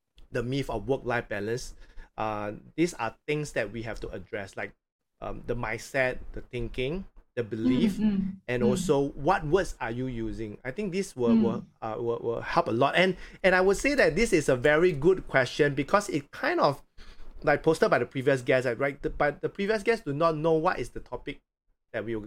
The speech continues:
Speaker 1: going to talk about.
Speaker 2: Uh,
Speaker 1: But,
Speaker 2: interesting.
Speaker 1: but
Speaker 2: Yeah.
Speaker 1: it's very interesting that the, the question that is posted, right,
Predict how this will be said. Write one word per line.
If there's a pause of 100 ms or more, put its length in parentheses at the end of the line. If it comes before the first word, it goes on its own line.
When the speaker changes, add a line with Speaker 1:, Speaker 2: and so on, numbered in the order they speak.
(100)
Speaker 1:
going
to
talk
about.
Speaker 2:
Uh,
Speaker 1:
But,
Speaker 2:
interesting.
Speaker 1:
but
Speaker 2:
Yeah.
Speaker 1:
it's
very
interesting
that
the,
the
question
that
is
posted,
right,